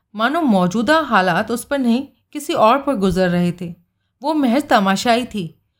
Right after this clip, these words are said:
और बालकनी की पहली लाइन में बैठी बड़े ही बेमन से ये सब देख रही थी। विक्रम को उस पर खीज सी आ गई। "तुम अपने आप को समझती क्या हो?" "वही जो मैं हूँ।"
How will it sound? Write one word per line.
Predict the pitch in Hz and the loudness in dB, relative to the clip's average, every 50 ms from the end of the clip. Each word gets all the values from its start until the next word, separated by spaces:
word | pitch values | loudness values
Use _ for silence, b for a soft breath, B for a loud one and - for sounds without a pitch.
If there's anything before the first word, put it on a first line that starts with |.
| _ _ _ _ | _ _ _ _
और | - 247 | -6 -6
बालकनी | 247 202 202 190 190 202 208 214 277 285 311 320 | -2 0 2 2 2 2 0 0 0 0 -2 -2
की | 320 339 | -2 -4
पहली | 339 - 254 226 208 240 247 | -2 -2 -2 -2 0 0 0
लाइन | 220 190 180 190 220 247 | 0 0 2 2 0 0
में | 262 262 247 202 | 0 0 0 0
बैठी | 202 180 175 - 254 | 0 0 -2 -2 -4
बड़े | 214 202 202 208 233 | -2 0 0 0 2
ही | 247 277 262 | 0 0 0
बेमन | 196 185 190 202 220 247 262 254 | 0 2 2 2 2 0 -2 -2
से | - - 262 | -2 -4 -4
ये | 254 233 233 226 | 0 0 0 2
सब | 226 302 277 | 2 0 -2
देख | 214 190 196 208 208 208 | 0 2 2 2 0 0
रही | 196 190 185 180 | -2 -2 -2 -2
थी। | 180 - 180 160 - - _ _ _ _ _ _ _ _ _ _ _ _ _ _ | -4 -6 -10 -16 -18 -20 _ _ _ _ _ _ _ _ _ _ _ _ _ _
विक्रम | 214 262 269 349 370 381 | -18 -10 -6 -6 -6 -2
को | 370 415 | -2 -2
उस | 392 392 | -2 -2
पर | - - 440 453 - | -2 -2 -2 -2 -4
खीज | - - 247 254 220 240 | -4 -2 0 0 0 -2
सी | 247 240 - 269 233 | -4 -4 0 2 2
आ | 208 185 175 | 2 2 0
गई। | 160 170 170 170 - - _ _ _ _ _ _ _ _ _ _ _ _ _ _ _ _ _ _ _ _ _ _ | -2 -6 -8 -10 -12 -16 _ _ _ _ _ _ _ _ _ _ _ _ _ _ _ _ _ _ _ _ _ _
"तुम | - 214 262 339 | -8 -2 0 0
अपने | 381 370 370 403 | 0 2 2 2
आप | 403 392 392 403 | 2 2 2 0
को | 508 | -2
समझती | 494 - 320 220 214 226 226 220 339 370 | 0 2 2 2 2 0 0 0 0 0
क्या | 370 359 339 294 | 0 2 0 0
हो?" | 262 233 214 180 175 - - _ _ _ _ _ _ _ _ _ _ _ _ _ _ _ _ 175 | 0 0 -2 -2 -4 -8 -12 _ _ _ _ _ _ _ _ _ _ _ _ _ _ _ _ -10
"वही | 170 170 165 151 175 202 | -8 -6 -6 -4 -4 -4
जो | 220 254 330 359 | -2 -2 0 0
मैं | 370 381 370 359 | 0 0 0 0
हूँ।" | 370 392 427 440 - _ | -2 -4 -4 -6 -12 _